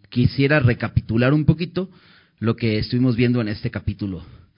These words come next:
Si recuerdas, estamos viendo milagros que Dios ha hecho por medio de este hombre Eliseo, que es el sucesor de Elías,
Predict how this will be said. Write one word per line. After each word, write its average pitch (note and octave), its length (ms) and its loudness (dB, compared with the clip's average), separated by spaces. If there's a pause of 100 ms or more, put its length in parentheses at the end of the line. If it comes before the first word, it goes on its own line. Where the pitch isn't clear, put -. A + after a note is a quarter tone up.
(2250)
Si C3 180 0
recuerdas, C#3 580 2 (1400)
estamos D3 440 0
viendo C#3+ 680 4 (1500)
milagros C#3+ 1000 2
que C3 160 -2
Dios C#3+ 460 2
ha B2+ 160 -2
hecho F3 400 -2 (380)
por B2 160 -2
medio C3 280 4
de B2 180 4
este B2+ 260 0
hombre B2+ 480 2
Eliseo, C#3 580 -2 (1080)
que B2+ 160 2
es C3 120 2
el C3 260 2
sucesor C3 640 -4
de B2 140 -4
Elías, B2+ 500 -2